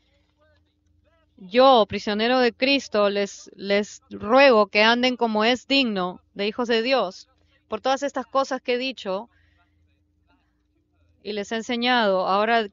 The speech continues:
quiero que caminen conforme a ello, porque nuestras convicciones afectan nuestra conducta".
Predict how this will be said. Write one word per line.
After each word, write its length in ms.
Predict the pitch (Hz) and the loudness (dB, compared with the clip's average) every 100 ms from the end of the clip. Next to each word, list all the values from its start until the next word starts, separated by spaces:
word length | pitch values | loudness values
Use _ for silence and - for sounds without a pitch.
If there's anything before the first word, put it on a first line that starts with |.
| _ | _
quiero 300 | 240 254 254 | 2 2 2
que 140 | 233 | -2
caminen 500 | 214 214 254 254 208 | -4 -2 -2 -2 -4
conforme 600 | 208 208 - 247 240 233 | -6 -6 -2 -2 -2 -2
a 200 | 240 285 | -4 -4
ello, 200 | 240 185 | -6 -8
porque 220 | 185 180 | -8 -10
nuestras 320 | 180 180 202 - | -10 -10 -12 -8
convicciones 640 | 208 196 - 254 254 240 | -6 -6 -4 -4 -2 -4
afectan 460 | 220 247 233 240 220 | -4 -4 -4 -4 -6
nuestra 260 | 202 202 | -8 -10
conducta". 680 | - 208 220 208 - 160 | -10 -6 -6 -6 -8 -12